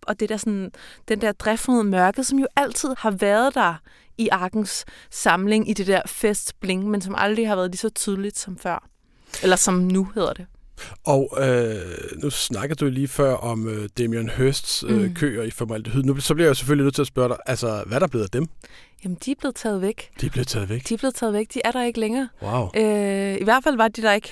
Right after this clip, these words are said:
Speaker 1: på den åbning. Øh, måske var det, fordi der skulle være plads til de, jeg mener, der var fire tusind mennesker på åbningsaftenen. Men de er simpelthen blevet taget væk. Jeg mener faktisk, det er sådan noget med, der var ret omstændigt, fordi de var installeret fast og sådan,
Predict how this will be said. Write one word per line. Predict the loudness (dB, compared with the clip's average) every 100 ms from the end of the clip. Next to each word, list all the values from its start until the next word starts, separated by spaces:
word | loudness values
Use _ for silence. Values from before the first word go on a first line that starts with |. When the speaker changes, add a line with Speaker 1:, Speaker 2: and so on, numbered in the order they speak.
| -2
Speaker 1:
på |
den | 0 0 2
åbning. | 0 2 2 2
Øh, | 0 -2
måske | -4 -2 0
var |
det, | 0
fordi | 0
der | -4 -4
skulle | -4 -8
være |
plads | -8 -6 -6
til | -6 -6
de, | -6 -8 -12 -20 -20 -8
jeg | -2
mener, | 0 0
der | -2
var | -4
fire | -4 -2 -2
tusind | -2 -6 -4 -4
mennesker | -6 -6 -8 -6
på | -6
åbningsaftenen. | -4 -4 -6 -8 -10 -8 -10 -10 -14 -18 -8
Men | -6
de |
er | -6
simpelthen | -4 -4
blevet | -2 -4
taget | -4 -6
væk. | -6 -6
Jeg | -4
mener | -4 -4
faktisk, | 0 0 0
det | -4
er | -6
sådan | -4
noget | -6 -6
med, | -4
der | -4
var | -2
ret | -2 -2
omstændigt, | -6 -4 -2 -2 -6 -16
fordi | -14 -10
de | -4
var | -4
installeret | -4 -6 -6 -6 -4 -4 -4
fast | -2 -2 -2 -4
og | -6
sådan, | -6 -8